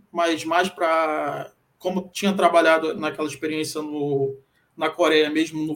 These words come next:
no campo, em instalações. É, essa empresa faz instalações, pronto, de sistemas automáticos, de au-, robótica e automação.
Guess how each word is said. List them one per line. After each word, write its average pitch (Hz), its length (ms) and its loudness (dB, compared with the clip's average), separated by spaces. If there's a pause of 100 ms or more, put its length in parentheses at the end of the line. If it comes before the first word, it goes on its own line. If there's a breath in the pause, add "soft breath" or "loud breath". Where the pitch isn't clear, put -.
no 151 120 -4
campo, 175 500 -2 (420)
em 156 120 -4
instalações. 151 920 -2 (640)
É, 160 440 0
essa 160 260 0
empresa 175 320 2
faz 165 260 -2
instalações, 147 560 -2
pronto, 139 260 -6
de 139 80 -8
sistemas 147 440 -4
automáticos, 143 600 0
de 139 320 -6
au-, 131 200 -4
robótica 147 500 -4
e - 20 -2
automação. 147 720 0